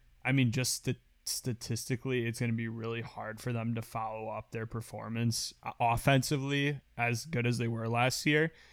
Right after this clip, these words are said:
Even if defensively they're a little bit better, I think offensively they're bound for a big regression. And we talk about the wide receivers. I don't, I don't, I don't think they're, I don't know if they're that great, to be honest. Like, they're, I,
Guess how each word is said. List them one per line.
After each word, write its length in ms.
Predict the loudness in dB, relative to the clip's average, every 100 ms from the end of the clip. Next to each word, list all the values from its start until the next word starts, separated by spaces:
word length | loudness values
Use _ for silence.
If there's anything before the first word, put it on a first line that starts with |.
| -4
Even 220 | 2 4 4
if 160 | 2
defensively 640 | 0 0 0 -4 -6 -4
they're 120 | -2 0
a 60 |
little 260 | 0 0 -2
bit 180 | -2 -6
better, 380 | -6 -2 -2 -4 -12
I 60 | -2
think 140 | 0 0
offensively 680 | -2 -2 0 0 0 0 0
they're 220 | -2 -6 -10 _
bound 260 | -8 -4 -2
for 100 | -2
a 40 |
big 240 | -4 -4 -6
regression. 600 | -8 -8 -6 0 0 0 -8 -20 -6
And 100 | 0
we 60 | 4
talk 180 | 4
about 180 | 4 0
the 80 | 2
wide 200 | 0 0
receivers. 460 | -2 -4 -6 -6 -8
I 60 | -8
don't, 240 | -6 -6 -10 -20 -20 _ _
I 40 | -20 -18
don't, 160 | -16 -12
I 40 | -8
don't 180 | -8
think 140 | -6 -4
they're, 160 | -2 -4 -4
I 80 |
don't 140 | 0 2
know 100 | 0
if 100 | -2
they're 120 | -2
that 200 | -4 -6
great, 300 | -4 -4 -2
to 80 | -6
be 160 | -6
honest. 460 | -4 -4 -4 -6 -6
Like, 120 | -2
they're, 200 | 2 2 2 -6 -20 -4
I, 140 | 0